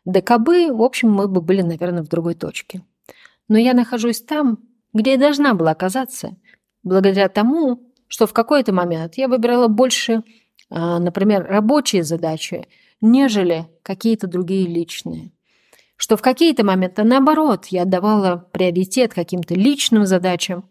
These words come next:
или личным каким-то целям, нежели каким-то рабочим. Но в конечном итоге всё, что со мной происходило в жизни, это мой выбор.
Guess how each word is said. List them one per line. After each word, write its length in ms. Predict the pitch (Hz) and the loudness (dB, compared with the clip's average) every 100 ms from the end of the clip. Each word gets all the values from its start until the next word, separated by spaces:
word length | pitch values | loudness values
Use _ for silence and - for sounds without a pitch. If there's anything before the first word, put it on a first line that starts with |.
| _ _ - | _ _ -8
или 180 | 180 175 | -2 0
личным 520 | 185 254 262 233 214 | 2 0 0 0 2
каким-то 440 | 208 196 190 180 | 0 0 -2 -2
целям, 420 | 165 180 165 165 - _ _ | -4 -2 -2 -2 -6 _ _
нежели 400 | 233 254 247 240 | 2 2 4 2
каким-то 920 | 220 202 - 196 190 190 185 180 180 - - | 2 -2 -2 -2 -4 -4 -2 -2 -6 -10 -4
рабочим. 720 | 208 190 180 165 - 190 - _ _ _ _ - | -2 2 0 0 -6 -10 -14 _ _ _ _ -4
Но 100 | 185 | -2
в 60 | - | 2
конечном 440 | 214 214 - 202 | 2 2 0 -2
итоге 540 | 214 311 196 170 165 - _ _ | 0 0 0 -2 -6 -12 _ _
всё, 300 | - - 240 | -4 0 2
что 160 | - 165 | 0 -4
со 140 | 160 | -2
мной 140 | 160 | -4
происходило 540 | 156 160 156 165 160 160 | -4 -6 -4 -4 -4 -4
в 80 | - | -2
жизни, 420 | 269 240 175 185 _ _ _ _ _ _ - | 0 0 0 -4 _ _ _ _ _ _ -4
это 400 | 180 185 208 220 _ _ _ | 0 2 0 -2 _ _ _
мой 480 | 185 170 156 165 - | 0 0 0 -4 -8
выбор. 540 | 208 214 180 147 - | -6 -2 -2 -4 -18